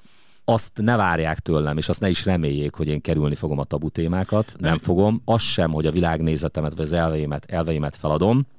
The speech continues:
Speaker 1: De kimerek mondani olyan tabu témát is,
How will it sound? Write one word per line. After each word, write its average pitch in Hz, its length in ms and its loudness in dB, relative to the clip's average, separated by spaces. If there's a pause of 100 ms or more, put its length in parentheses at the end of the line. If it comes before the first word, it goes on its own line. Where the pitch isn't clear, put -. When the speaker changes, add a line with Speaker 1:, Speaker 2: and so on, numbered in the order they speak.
(680)
Speaker 1:
De - 100 0
kimerek 120 400 4
mondani 92 300 4
olyan 147 160 2
tabu 87 240 0
témát 78 440 -6
is, 107 260 -4